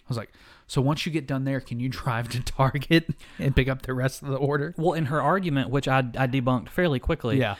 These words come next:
Speaker 2: uh, one evening months ago,
Speaker 1: Yeah.
Speaker 2: she said, "Have you ever had Walmart meat?"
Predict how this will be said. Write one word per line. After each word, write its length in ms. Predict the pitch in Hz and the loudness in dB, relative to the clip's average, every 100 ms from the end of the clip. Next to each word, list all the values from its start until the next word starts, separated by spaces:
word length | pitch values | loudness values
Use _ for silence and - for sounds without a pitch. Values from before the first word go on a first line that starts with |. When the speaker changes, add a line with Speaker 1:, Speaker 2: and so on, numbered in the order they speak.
| - - _ - | -12 -20 _ -2
Speaker 2:
uh, 320 | 117 107 110 | 0 2 -2
one 260 | 127 127 127 | 0 2 4
evening 320 | 127 113 107 | 4 2 2
months 340 | 131 185 - | 2 0 -2
ago, 340 | 123 107 98 98 | -2 -2 -2 2
Speaker 1:
Yeah. 200 | 139 120 | 2 2
Speaker 2:
she 180 | - 156 | 0 -6
said, 420 | - 143 127 107 - _ _ | -4 -2 -2 -4 -10 _ _
"Have 120 | - | -4
you 100 | 120 | 0
ever 140 | 185 220 | 2 2
had 380 | - 123 156 143 | 0 -4 -4 -2
Walmart 480 | 113 127 143 151 | 2 2 2 -2
meat?" 460 | 120 101 113 - - | -4 -4 -6 -6 -8